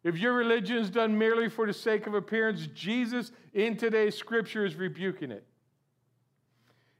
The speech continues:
And we also see that pure religion serves God and it serves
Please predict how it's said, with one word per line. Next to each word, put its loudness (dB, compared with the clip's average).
And 4
we 6
also 4
see -2
that 2
pure 2
religion 2
serves -2
God 2
and 2
it 2
serves 0